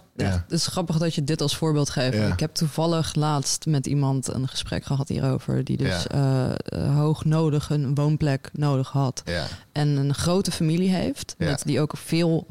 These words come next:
Speaker 2: huizen hebben, grote huizen ook,
Speaker 1: Ja.
Speaker 2: dus waar genoeg plek is en genoeg ruimte is. En, eh, dat, eh, die dus, eh, van iedereen nee kreeg.
Speaker 1: Ja.
Speaker 2: En dat dat dus ook gewoon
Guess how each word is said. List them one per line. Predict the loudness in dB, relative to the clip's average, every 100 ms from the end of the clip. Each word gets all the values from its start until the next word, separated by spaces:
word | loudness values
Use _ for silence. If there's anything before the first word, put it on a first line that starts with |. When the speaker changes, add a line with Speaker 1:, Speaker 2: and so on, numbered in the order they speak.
| -8
Speaker 2:
huizen | -2 2 2 2 4
hebben, | 2 2 0 0
grote | -2 0 0 2 2
huizen | 2 0 0 0
ook, | 0 -2 -2
Speaker 1:
Ja. | -2
Speaker 2:
dus | -2 -4 -4
waar | -2
genoeg | 0 0 -2
plek | -2 -2 0
is | -2 -2
en | -4
genoeg | -4 -4 -2
ruimte | 0 0 0 0
is. | 0 -2 -8 -14 -14 -14 -12 -2
En, | 2 2
eh, | 2 2 0 -4 -6
dat, | -6 -4
eh, | -2 0 0
die | 0 -2
dus, | 0 0 -2 0
eh, | 2 4 2 0
van | -4 -4
iedereen | -2 0 0 0 -2 -6
nee | -6 -2 -2 -2
kreeg. | -6 -4 -4 -4 -8
Speaker 1:
Ja. | -4 -4 -6 -12 -6
Speaker 2:
En | -2
dat | 0 -2
dat | -4
dus | -4 -4 -2
ook | -2
gewoon | -2 -2 0 -2